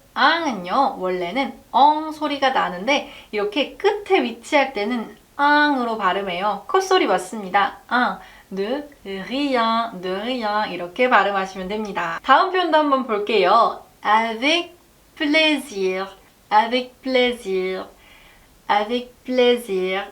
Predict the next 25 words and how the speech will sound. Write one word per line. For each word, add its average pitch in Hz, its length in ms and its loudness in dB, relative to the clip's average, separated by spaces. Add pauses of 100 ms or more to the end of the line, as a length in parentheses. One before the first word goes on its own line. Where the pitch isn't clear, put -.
(120)
어떤 370 460 -2
뜻이냐면요. 214 1200 -4 (340)
"어, 226 200 0
내가 196 640 2
당신을 269 520 -2
도울 233 260 -2
수 269 140 -6
있어서 208 500 -6
기뻐요. 220 840 -2
기쁨으로 339 800 -2
도와드린 208 580 0
거예요." 185 480 -4 (100)
아니야, 196 260 -4
"나도 190 440 0
너를 208 360 -2
도울 226 260 -2
수 - 140 -8
있어서 214 360 -6
기쁜 330 600 -6
걸 220 380 2 (100)
기꺼이 349 440 0
내가 196 240 -4
도와야지." 226 680 2
이런 196 480 -6
뜻입니다. 285 880 -2